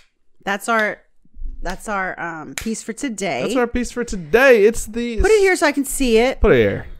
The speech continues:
Speaker 1: Put it here. Um, and the, the, the boil down of that is, I think, um, where is it? She's, oh, thirty-eight. She says, um, "Then Mary said,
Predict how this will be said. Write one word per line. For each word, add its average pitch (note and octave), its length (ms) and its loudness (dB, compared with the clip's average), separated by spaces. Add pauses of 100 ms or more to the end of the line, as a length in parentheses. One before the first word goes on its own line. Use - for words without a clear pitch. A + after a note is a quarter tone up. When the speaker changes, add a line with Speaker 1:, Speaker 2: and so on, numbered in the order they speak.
(280)
Speaker 1:
Put D4 100 -2
it C#4+ 40 0
here. E3+ 440 -4 (800)
Um, A3+ 380 0 (120)
and A#3 320 -2
the, G#3+ 140 -4
the, G#3+ 500 -2
the G3+ 80 -6
boil C4 340 -2
down B3 480 -4 (220)
of F#3 180 -6
that G#3+ 380 0 (140)
is, G#3 400 -2
I G3+ 220 4
think, G#3 500 -6 (500)
um, F#3 840 -2 (880)
where F#3+ 260 -6
is F3 140 -8
it? D#3+ 280 -8
She's, - 420 -10
oh, G#3+ 240 0 (200)
thirty-eight. A#3 540 -2 (200)
She - 200 -10
says, F#3+ 420 -4 (680)
um, F3+ 380 -2
"Then G#3 200 0
Mary G3 220 0
said, B3 360 -2